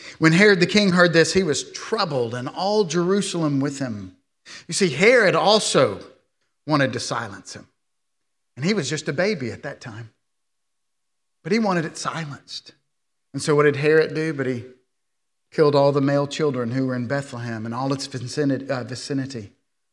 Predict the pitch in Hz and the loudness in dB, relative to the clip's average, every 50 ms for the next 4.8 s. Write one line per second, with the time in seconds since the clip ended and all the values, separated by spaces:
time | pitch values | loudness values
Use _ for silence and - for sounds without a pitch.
0 | _ - - 123 - - 160 156 151 151 147 143 156 151 151 151 151 151 147 151 | _ -10 -10 -6 -2 0 2 4 4 4 4 4 6 6 6 6 4 4 4 6
1 | 151 151 147 131 127 117 113 - - 151 151 147 147 139 135 135 147 147 143 139 | 6 6 4 2 2 0 -2 -2 -2 0 0 2 0 0 -2 -2 -2 0 0 0
2 | 139 135 135 - 139 135 127 117 117 - - 147 139 131 123 120 113 113 - - | 0 0 -2 -2 -4 -4 -4 -6 -8 -6 -4 -2 -2 -2 -2 -2 -4 -6 -10 -14
3 | - - - - _ _ - 139 123 117 110 113 113 110 110 107 - 95 85 - | -20 -20 -20 -20 _ _ -6 -4 -4 -2 -2 -4 -6 -6 -8 -10 -12 -12 -14 -14
4 | - - - _ _ _ _ _ - 151 151 180 160 139 127 - | -16 -18 -20 _ _ _ _ _ -2 2 4 4 4 4 2 0